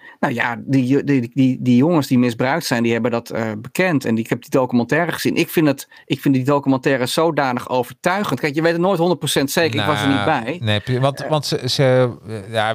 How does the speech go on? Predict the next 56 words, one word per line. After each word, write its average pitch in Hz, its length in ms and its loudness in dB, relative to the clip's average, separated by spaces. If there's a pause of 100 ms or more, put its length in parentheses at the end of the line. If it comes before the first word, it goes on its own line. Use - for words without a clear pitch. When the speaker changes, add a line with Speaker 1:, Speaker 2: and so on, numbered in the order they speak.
Speaker 2:
na 131 180 -2
de 127 60 0
hand 135 200 -2
zijn 139 180 2
er 127 60 0
ook 143 200 0
weer 135 240 2
rechtszaken 123 600 -2
verloren. 117 640 2
En 107 220 -2 (420)
weet 180 200 0
je, 226 120 0
ik 127 320 -4
denk 254 220 0
dat - 180 -2
je 185 120 2
hier 165 220 2
wel 131 180 2
achter 190 320 -4
komt, 170 240 -2
maar 143 240 2
nu 147 180 4
nog 120 220 2
niet. 143 340 0
Want 123 160 0
nu 151 80 2
zijn 151 140 2
er 135 60 -2
nog 127 100 -2
mensen 139 280 0
die 127 300 0 (360)
geld 117 360 0
willen 110 220 4
hebben 104 360 4
en 101 180 -4
die, 101 220 -2 (180)
die, 104 360 -2 (480)
ja, 110 140 -12
ik 131 140 -6
vraag 240 260 2
me, 190 120 0
ik - 120 -6
vraag 156 160 -2
me 135 60 -4
het 107 100 -6
echt - 180 -10
af. - 280 -10
Ik, 127 200 -12
ik, - 280 -12
eh, 123 120 -2
maar 139 200 0
ik 170 80 -4
weet 226 180 2
het 359 120 -2
gewoon 180 160 2
niet. 101 240 -2